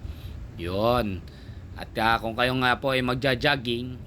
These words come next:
isa sa magandang oras ay yung hindi pa masyadong mainit sa balat yung araw.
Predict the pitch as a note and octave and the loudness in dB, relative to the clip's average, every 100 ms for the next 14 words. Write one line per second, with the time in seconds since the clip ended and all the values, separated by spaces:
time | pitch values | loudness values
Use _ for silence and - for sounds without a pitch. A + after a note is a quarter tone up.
0 | - - - G#2+ - G2+ G2+ G2+ G2+ G2+ | -14 -12 -10 -8 -4 -4 -2 -2 0 0
1 | G2 F#2+ F#2 F2+ - - - - F#2+ G2+ | 0 -2 -4 -8 -14 -16 -18 -8 -4 0
2 | A2 G#2 A2 G#2+ G#2+ G#2 G#2 G#2 G2+ G2+ | 2 4 4 2 0 -4 -4 -6 -6 -6
3 | G2 G2 - - A#2+ A#2 G#2 G#2 - G2 | -8 -10 -12 0 4 4 4 0 -8 -6
4 | G#2 G#2+ G#2 G2+ G2 F#2+ G2 A2 A2+ A#2+ | -4 -4 -4 -6 -8 -8 -4 0 2 2
5 | A#2 A#2 B2+ A#2+ B2 A2+ G#2+ A2 A#2 A#2+ | 2 2 2 2 2 0 0 0 2 2
6 | A2+ - A2 G2+ G#2+ - G#2+ G2 G2 G2 | 2 0 -2 0 0 -2 -4 -2 -2 0
7 | G2+ G2+ | -2 -4